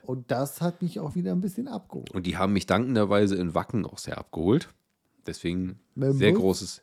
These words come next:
Speaker 2: sehr großes Herz. Mit dem Bus kamen die. Hm?
Speaker 1: Kartoffelherz.
Speaker 2: Und aus einem ganz bestimmten Grund gibt es mal wieder Rammstein. Also nicht direkt Rammstein, sondern Till Lindemann mit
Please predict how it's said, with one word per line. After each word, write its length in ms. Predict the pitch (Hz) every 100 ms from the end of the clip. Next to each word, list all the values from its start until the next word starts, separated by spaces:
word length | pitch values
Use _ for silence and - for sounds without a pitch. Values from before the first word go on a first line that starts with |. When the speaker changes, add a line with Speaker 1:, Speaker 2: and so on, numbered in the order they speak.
| _
Speaker 2:
sehr 200 | 90 95
großes 380 | 95 90 82
Herz. 380 | - 69 - - _ _ _
Mit 80 | -
dem 100 | 90
Bus 220 | 85 76
kamen 240 | - - -
die. 140 | - - _ _ - -
Hm? 200 | 85 123 - - -
Speaker 1:
Kartoffelherz. 640 | 127 - 120 113 85 85 87
Speaker 2:
Und 480 | 330 285 123 - - _ _ _ _ _ _ _ -
aus 160 | 90
einem 220 | - 92 92
ganz 240 | 110 160
bestimmten 560 | - 147 165 160 139 117
Grund 560 | - 330 165 90 - _ _
gibt 220 | 110 107
es 200 | 104 -
mal 320 | 90 85 85
wieder 480 | 82 82 80 78 78 -
Rammstein. 640 | 110 - - 73 - - _
Also 180 | - 71
nicht 240 | 71 78 -
direkt 260 | 73 76 78
Rammstein, 460 | 107 - 87 73
sondern 260 | 76 80 78
Till 160 | -
Lindemann 580 | 82 113 139 80 69 67 -
mit 180 | 85